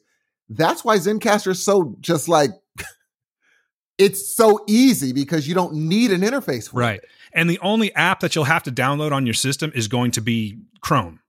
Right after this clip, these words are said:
Speaker 2: or Firefox.
Speaker 1: That's it.
Speaker 2: That's it. You don't need to have anything else.
Speaker 1: And
Speaker 2: You can
Speaker 1: you
Speaker 2: just log on
Speaker 1: probably
Speaker 2: and go.
Speaker 1: have that anyway. Yeah, you probably have that anyway. I
Speaker 2: Yeah.
Speaker 1: w-, I would imagine. So yeah, that's a,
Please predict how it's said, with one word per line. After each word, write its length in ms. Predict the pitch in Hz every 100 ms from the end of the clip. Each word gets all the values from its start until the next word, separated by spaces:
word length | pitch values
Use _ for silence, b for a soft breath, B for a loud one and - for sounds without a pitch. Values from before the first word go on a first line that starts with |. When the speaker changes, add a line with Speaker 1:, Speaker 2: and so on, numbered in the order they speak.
| _
Speaker 2:
or 140 | - 113
Firefox. 440 | - 113 104 110
Speaker 1:
That's 180 | 143 151
it. 20 | -
Speaker 2:
That's 240 | 117 147 143
it. 220 | 143 -
You 80 | 131
don't 160 | 143 139
need 140 | 143
to 60 | 139
have 120 | 127
anything 440 | 156 160 165 156
else. 160 | 139 120
Speaker 1:
And 80 | 196
Speaker 2:
You 60 |
can 40 | 226
Speaker 1:
you 40 |
Speaker 2:
just 120 | 170 123
log 220 | 127 135
on 120 | 135
Speaker 1:
probably 340 | 233 214 170 156
Speaker 2:
and 40 |
go. 40 | 143
Speaker 1:
have 80 | 131
that 140 | 123
anyway. 340 | 120 113 95 117
Yeah, 60 |
you 100 | 113
probably 240 | 117 156 120
have 120 | 107
that 120 | 92
anyway. 300 | 90 82 - - -
I 60 | 120
Speaker 2:
Yeah. 60 |
Speaker 1:
w-, 180 | 104 117
I 100 | 120
would 120 | 123 113
imagine. 480 | 107 101 101 95 -
So 60 | 208
yeah, 60 | - 427 440 494
that's 180 | 508 508
a, 120 | 494